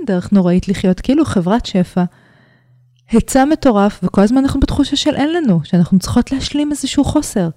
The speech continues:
איך, איך מגיעים למצבים האלה? זה, זה הסתכלות לגמרי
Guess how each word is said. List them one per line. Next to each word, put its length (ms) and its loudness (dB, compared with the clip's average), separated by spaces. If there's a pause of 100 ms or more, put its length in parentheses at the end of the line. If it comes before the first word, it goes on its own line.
(280)
איך, 220 -6
איך 200 -8
מגיעים 240 -4
למצבים 500 -4
האלה? 260 0 (160)
זה, 80 -4 (1800)
זה 100 2
הסתכלות 440 0
לגמרי 340 2